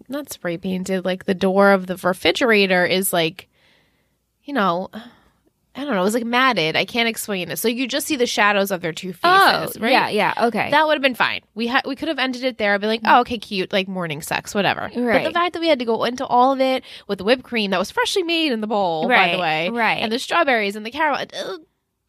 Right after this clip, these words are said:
Speaker 2: I'm good.
Speaker 1: no, I'm good.
Speaker 2: I don't need
Speaker 1: You
Speaker 2: it.
Speaker 1: didn't need that. You weren't fixing any, any, I wasn't satisfied by watching any of
Speaker 2: I'm
Speaker 1: that.
Speaker 2: curious for our listeners who've been with us now with our teen dramas.
Speaker 1: Yeah, I
Speaker 2: Do you
Speaker 1: mean
Speaker 2: enjoy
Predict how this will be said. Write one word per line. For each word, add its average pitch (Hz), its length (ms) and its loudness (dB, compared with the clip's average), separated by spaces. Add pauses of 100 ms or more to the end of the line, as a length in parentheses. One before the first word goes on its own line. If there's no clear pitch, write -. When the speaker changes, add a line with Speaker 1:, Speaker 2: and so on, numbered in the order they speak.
(340)
Speaker 2:
I'm 277 160 -4
good. 339 100 0
Speaker 1:
no, 233 340 4
I'm 254 140 -4
good. 320 100 2
Speaker 2:
I 294 120 4
don't 311 140 2
need 330 180 -2
Speaker 1:
You - 60 4
Speaker 2:
it. 220 120 2
Speaker 1:
didn't 294 200 -4
need 277 180 -4
that. 160 320 0
You 208 100 -6
weren't 247 220 -2
fixing 214 640 -6 (320)
any, 220 440 0
any, 190 380 -2 (380)
I 214 120 0
wasn't 214 260 0
satisfied 175 640 2
by 151 140 2
watching 147 300 -2
any - 40 -6
of - 120 0
Speaker 2:
I'm 466 60 4
Speaker 1:
that. 508 140 -2
Speaker 2:
curious 170 640 -2 (360)
for 233 140 -2
our 226 220 4
listeners 143 720 -4 (440)
who've 220 180 2
been 196 160 4
with 190 140 2
us 190 180 0
now 165 260 0
with 170 120 0
our 175 120 -6
teen 190 240 -4
dramas. 170 300 -4
Speaker 1:
Yeah, 160 320 6
I 220 40 4
Speaker 2:
Do 226 80 0
you 349 220 6
Speaker 1:
mean 427 260 4
Speaker 2:
enjoy 180 680 0